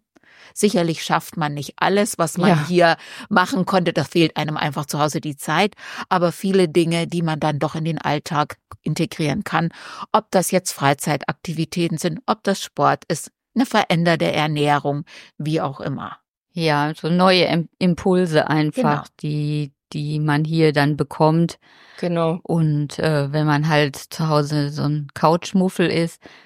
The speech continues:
Speaker 3: vielleicht bekommt man hier dann so den, mal schon mal den Einstieg in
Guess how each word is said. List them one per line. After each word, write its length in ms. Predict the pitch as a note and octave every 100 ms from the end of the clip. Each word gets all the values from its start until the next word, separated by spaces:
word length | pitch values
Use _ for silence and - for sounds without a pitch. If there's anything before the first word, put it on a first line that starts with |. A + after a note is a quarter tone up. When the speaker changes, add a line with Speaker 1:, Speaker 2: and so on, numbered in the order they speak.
| _
Speaker 3:
vielleicht 480 | E3+ D#3 D#3 - -
bekommt 360 | D#3 - E3 -
man 140 | D#3+
hier 240 | D#3+ D#3
dann 320 | C#3+ D3 D3 D3+
so 220 | C#3+ D3
den, 320 | D#3 D3+ C#3+ - - - - - - - _ _ -
mal 240 | D#3+ D#3+
schon 140 | -
mal 100 | E3
den 160 | D#3 D#3+
Einstieg 800 | - D#3+ E3 - - D#3+ D#3 -
in 420 | D3+ D#3 D#3 D#3